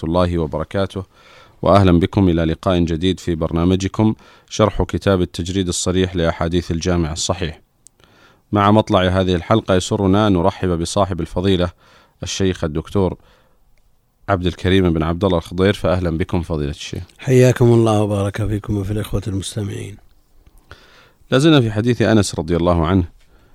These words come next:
Speaker 1: وهو مائة واثنين وأربعين حسب الأصل، مائة وستة عشر في المختصر لمتابعة الإخوة والأخوات. توقفنا عند قوله، آه، "من الخبث". هذه اللفظة نبدأ بها، أحسن الله إليك.
Speaker 2: الحمد لله رب العالمين، وصلى الله وسلم وبارك على عبده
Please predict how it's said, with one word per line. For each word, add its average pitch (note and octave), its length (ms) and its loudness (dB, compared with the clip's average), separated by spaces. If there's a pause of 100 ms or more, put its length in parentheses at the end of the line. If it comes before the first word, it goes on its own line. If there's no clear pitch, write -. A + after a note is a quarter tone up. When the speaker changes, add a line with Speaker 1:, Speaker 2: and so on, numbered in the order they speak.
(280)
Speaker 1:
وهو F#2 360 2
مائة F2+ 180 4
واثنين F2 380 0
وأربعين D#2+ 420 0
حسب - 300 -10
الأصل، F2 320 0
مائة F2+ 140 0
وستة - 460 -8
عشر F#2 260 -4
في - 120 -14
المختصر F2 580 -4
لمتابعة E2 600 -2
الإخوة E2+ 300 -4
والأخوات. F2 460 0
توقفنا F#2 500 -2
عند E2 200 0
قوله، F#2+ 560 2 (720)
آه، E2+ 400 0
"من G2 240 4
الخبث". E2+ 580 -2 (680)
هذه F2 260 -2
اللفظة E2 360 -4
نبدأ D2+ 300 -8
بها، D#2 160 -8
أحسن - 260 -16
الله - 140 -12
إليك. - 260 -16
Speaker 2:
الحمد B2+ 300 4
لله A2+ 260 4
رب G2 180 -2
العالمين، G2+ 520 0
وصلى G2+ 300 -4
الله G2 260 -4
وسلم G2+ 540 -6
وبارك G#2 600 -8
على A2 240 -8
عبده G#2+ 640 -4